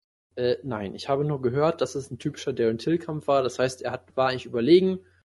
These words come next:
hat wieder sehr viel, äh, gebullshittet und, und sehr viel getrashtalkt und weiß ich nicht was und hat,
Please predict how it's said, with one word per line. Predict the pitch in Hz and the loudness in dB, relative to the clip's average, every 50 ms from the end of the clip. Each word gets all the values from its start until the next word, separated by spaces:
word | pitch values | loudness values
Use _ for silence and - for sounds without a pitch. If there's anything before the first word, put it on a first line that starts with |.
| _ - | _ -2
hat | 135 135 - - | -2 -2 -2 -2
wieder | 127 131 117 | 0 0 2
sehr | 110 120 123 123 | 2 2 0 0
viel, | - - - 123 120 117 113 117 | -2 -2 2 2 4 4 4 0
äh, | 135 127 113 110 110 | -2 -4 -4 -6 -6
gebullshittet | 113 113 113 143 165 175 - - 156 147 - 151 147 139 - | -6 -4 0 2 2 2 2 2 -2 0 2 2 0 2 0
und, | - 123 120 117 - | -6 -6 -6 -8 -10
und | - 120 117 110 | -10 -10 -6 -4
sehr | 117 120 | -4 -4
viel | 120 - 127 117 110 | -4 -2 -4 -4 -4
getrashtalkt | 113 113 - 143 147 147 - - - 131 131 135 135 - - | -4 -4 -2 0 0 0 -2 -2 0 2 2 2 0 -2 -8
und | 113 110 113 | -6 -2 0
weiß | 123 127 127 | 0 0 0
ich | 127 120 | -2 -6
nicht | 127 120 110 113 | -8 -8 -4 0
was | 113 113 110 - | 0 0 -2 -4
und | - - - | -10 -10 -10
hat, | 117 120 | -10 -12